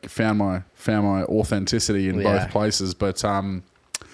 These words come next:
Speaker 1: but yeah, man, it's been a, it's been a crazy year. Like, again, the, the, some of the guests that we've had have just been so good, and a lot more of the guests that were, again, you know, I guess probably that first year,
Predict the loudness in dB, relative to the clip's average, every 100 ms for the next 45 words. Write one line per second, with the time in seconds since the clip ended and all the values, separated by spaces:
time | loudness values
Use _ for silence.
0 | -20 -20 0 6 6 8 6 2 2 4
1 | 4 4 2 2 2 4 4 4 4 4
2 | 6 4 2 2 2 2 4 4 4 2
3 | 2 2 4 2 0 0 0 0 2 2
4 | 2 0 0 0 0 0 -2 0 -2 -2
5 | -6 -4 2 2 4 2 2 -2 -6 -18
6 | -4 4 6 6 6 6 6 4 2 2
7 | 2 2 2 2 4 2 2 0 0 0
8 | -2 0 0 -2 -8 -20 -20 -4 0 0
9 | 0 0 2 4 2 2 2 2 0 0
10 | 0 0 -2